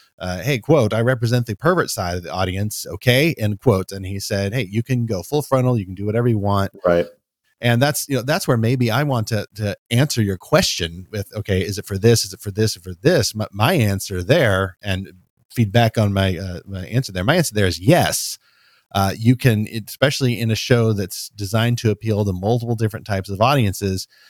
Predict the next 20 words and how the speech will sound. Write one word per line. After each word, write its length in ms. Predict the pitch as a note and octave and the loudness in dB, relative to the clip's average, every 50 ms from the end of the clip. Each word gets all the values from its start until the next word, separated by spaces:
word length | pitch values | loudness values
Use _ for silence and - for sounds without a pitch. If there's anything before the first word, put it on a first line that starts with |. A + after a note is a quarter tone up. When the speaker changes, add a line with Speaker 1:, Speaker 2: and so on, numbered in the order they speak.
| _ _ | _ _
Speaker 1:
you 160 | - - A#2 A2 | -6 -6 -4 -2
can 120 | A2+ G#2 | 0 0
have 260 | G2+ G2+ G2 F#2+ E2+ | 0 0 0 -2 -2
one 300 | F2 F#2 A2 B2+ D3+ D#3 | -4 -4 -2 -2 0 0
writer 340 | D3 D3 C#3 C#3+ C#3+ C#3 B2 | 0 0 0 0 0 0 0
or 80 | A2+ A2 | 0 -2
group 240 | G2+ A#2 C3+ B2+ | 0 -2 -2 -2
of 80 | B2+ A2 | -2 -2
writers 320 | A#2+ A#2+ A#2+ A#2 A#2 G2+ | -2 0 0 0 -2 -2
over 160 | G#2 G#2 G2+ G2+ | -2 -2 -4 -4
here 240 | G2 B2+ C#3 C#3 | -2 -2 -2 -2
saying, 480 | C3 - - B2 A#2+ A#2+ A#2 A#2 A2+ - | -2 -2 -2 -2 0 0 0 0 -2 -2
"We 120 | - A2 G#2 | -2 -2 0
want 220 | G2+ G#2 G2+ G2 | 0 0 -2 -4
this 200 | - G2+ G2 - | -4 -6 -6 -6
for 140 | - - E2+ | -8 -12 -14
this 300 | E2 F#2 B2+ D3 B2 - | -6 0 0 0 2 2
reason 340 | A#2 G#2+ G#2+ F#2+ G#2+ G#2 - - | 0 0 0 0 0 -2 -2 0
X." 340 | B2+ B2+ B2 - G#2 G2 | 0 0 0 -2 -6 -8
Speaker 2:
Mm-hmm. 180 | G2+ F#2 F2+ | -6 -6 -6